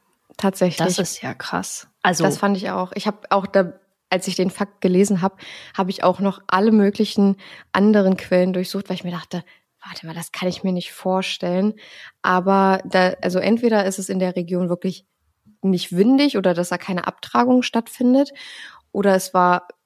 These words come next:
Speaker 1: in der Wüste halt nicht, nicht extrem sandig, sondern schon so ein bisschen feuchter, dass es halt ein bisschen, ja, wie so konserviert
Speaker 2: Aber es
Speaker 1: schon fast war.
Speaker 2: regnet doch.
Speaker 1: Ja, ich,
Speaker 2: Aber
Speaker 1: also
Speaker 2: wahrscheinlich
Speaker 1: die
Speaker 2: zu selten, als dass sich das
Speaker 1: Ja,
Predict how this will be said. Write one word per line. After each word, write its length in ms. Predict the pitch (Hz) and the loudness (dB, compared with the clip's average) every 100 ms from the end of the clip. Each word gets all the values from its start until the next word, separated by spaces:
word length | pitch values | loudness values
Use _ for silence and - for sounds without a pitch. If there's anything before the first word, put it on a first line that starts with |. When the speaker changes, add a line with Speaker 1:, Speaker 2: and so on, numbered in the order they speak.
| _ _ - | _ _ -2
Speaker 1:
in 120 | 190 | 2
der 160 | 180 | 2
Wüste 320 | 170 175 190 175 | 0 -2 -2 0
halt 180 | 180 | 0
nicht, 320 | 185 170 - - | 0 -4 -6 -4
nicht 320 | 190 - - | -4 -4 -14
extrem 560 | - - - 190 208 | -14 -14 -6 2 4
sandig, 480 | 220 208 226 240 240 | 4 6 6 6 4
sondern 260 | - 180 185 | 2 0 0
schon 200 | - 185 | 0 -2
so 80 | 180 | 0
ein 80 | |
bisschen 420 | 175 180 - 180 175 | -2 -4 -2 -2 -2
feuchter, 760 | - - 190 185 202 - 262 | -8 -2 2 2 2 2 2
dass 200 | 214 180 | 4 0
es 180 | 185 - | -2 -4
halt 180 | 185 180 | -2 0
ein 80 | 180 | -2
bisschen, 460 | 175 185 180 175 - | -2 -2 -2 -4 -8
ja, 160 | 185 | -8
wie 100 | 180 | -4
so 100 | 180 | -4
konserviert 420 | 175 - 180 175 165 | -6 -2 0 2 0
Speaker 2:
Aber 120 | 180 | -2
es 100 | 202 | 0
Speaker 1:
schon 160 | - 240 | 0 2
fast 340 | 185 254 294 | 2 0 0
war. 80 | 269 | 0
Speaker 2:
regnet 380 | 269 208 - 175 | 2 0 -4 -12
doch. 520 | 165 170 - - - - _ _ _ _ - | -10 -12 -16 -20 -20 -20 _ _ _ _ -2
Speaker 1:
Ja, 220 | 196 214 | 2 2
ich, 60 | - | 2
Speaker 2:
Aber 180 | 180 175 | 0 2
Speaker 1:
also 160 | 185 | 2
Speaker 2:
wahrscheinlich 300 | 185 185 185 | 4 2 2
Speaker 1:
die 80 | 190 | -2
Speaker 2:
zu 120 | - | -4
selten, 540 | 175 156 170 175 190 190 | -4 -2 0 -2 -4 -8
als 340 | - 180 - | -6 -8 -10
dass 260 | - 175 - | -10 -10 -10
sich 120 | 180 | -8
das 120 | 208 | -4
Speaker 1:
Ja, 460 | 196 180 180 185 | -2 -2 -2 -4